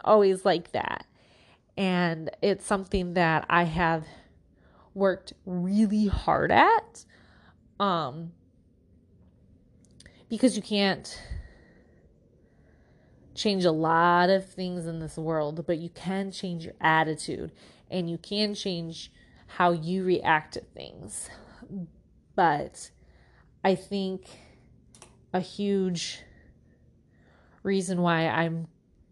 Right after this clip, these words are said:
constantly positive and I'm happy and I keep that positive outlook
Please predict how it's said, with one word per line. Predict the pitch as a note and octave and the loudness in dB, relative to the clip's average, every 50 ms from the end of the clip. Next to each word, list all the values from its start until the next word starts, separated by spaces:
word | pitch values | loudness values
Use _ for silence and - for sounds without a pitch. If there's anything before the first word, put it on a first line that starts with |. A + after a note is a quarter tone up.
| _ _ _ _ _ | _ _ _ _ _
constantly | - - - E3 E3+ E3+ F3 - - - F3+ E3+ - - E3+ E3 E3 E3+ E3+ E3 - - _ - - - - _ _ _ _ _ _ | -12 -6 -4 -2 -2 -2 -4 -8 -8 -6 -6 -4 -4 -4 -6 -4 -4 -4 -4 -6 -8 -12 _ -20 -20 -20 -20 _ _ _ _ _ _
positive | - G3 F#3+ F#3+ F#3 F3 F#3 E3+ F#3 F#3 F3 E3+ E3 - - | 4 4 6 6 4 2 -2 -2 0 0 0 0 -2 -4 -10
and | - D3+ E3 E3+ | -8 -6 -4 -4
I'm | E3+ E3+ E3+ | -2 -4 -4
happy | D#3+ D3 F3 F#3 F3+ - F3+ F3 E3+ E3 - | -6 -6 -6 -8 -6 -6 -6 -4 -4 -6 -6
and | - E3 F3 E3 E3 E3 E3+ E3+ - _ _ _ - - - - | -6 -6 -6 -4 -4 -6 -6 -10 -12 _ _ _ -20 -18 -6 -4
I | F3 E3+ | -4 -4
keep | F3 - - G3 F3 F#3 - | -4 -8 -10 -10 -10 -4 0
that | E3+ E3 E3 D#3+ D#3 D#3 D3 C3 - - - - _ _ _ _ - _ | 0 2 2 2 2 0 0 -2 -2 -6 -14 -20 _ _ _ _ -20 _
positive | - - E3+ E3+ E3 E3+ E3 E3+ D3 - - _ _ | -4 -2 0 0 0 0 0 -2 -2 -2 -8 _ _
outlook | F3 B3 D4+ B3+ - D#3+ F3+ F#3 D#3 C3+ - | 8 8 8 6 4 2 2 2 2 0 -4